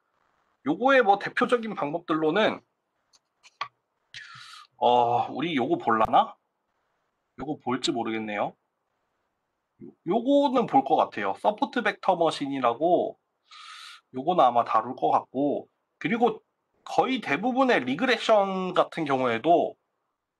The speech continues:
우리가 그 타겟이 되는 어떤 실수 값을 알아야 리그레션이 가능하단 말이에요. 리그레션 보통 회귀라고도 말을 하잖아요. 그쵸, 뭐, 뭐 일 차 회-,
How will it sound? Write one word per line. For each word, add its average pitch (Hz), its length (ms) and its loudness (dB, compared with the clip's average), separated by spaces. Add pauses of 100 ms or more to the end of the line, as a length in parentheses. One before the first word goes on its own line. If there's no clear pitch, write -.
(100)
우리가 147 580 4
그 127 220 -6
타겟이 254 640 -2
되는 - 260 -4 (220)
어떤 143 260 -2
실수 262 400 -4
값을 202 400 2
알아야 139 720 4
리그레션이 120 560 -4
가능하단 120 440 -2
말이에요. 98 380 -4 (720)
리그레션 143 360 -4
보통 123 300 -8
회귀라고도 214 580 0
말을 107 260 2
하잖아요. 110 460 -4 (1600)
그쵸, 98 240 -6
뭐, 95 300 -10 (260)
뭐 110 180 -2
일 240 180 -2
차 202 240 2
회-, 185 160 -4